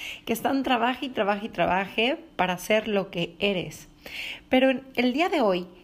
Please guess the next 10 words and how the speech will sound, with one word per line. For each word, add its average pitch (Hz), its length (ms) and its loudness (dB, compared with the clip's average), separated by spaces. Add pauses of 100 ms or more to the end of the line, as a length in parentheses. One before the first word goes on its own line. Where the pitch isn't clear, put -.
(120)
quiero 285 240 0
que 254 320 2
le 208 180 -2
prestes 226 500 -2
mucha 262 240 -4
atención 196 720 -2
a 180 80 -6
todos 190 320 0
tus 185 160 -6
pensamientos. 165 840 -8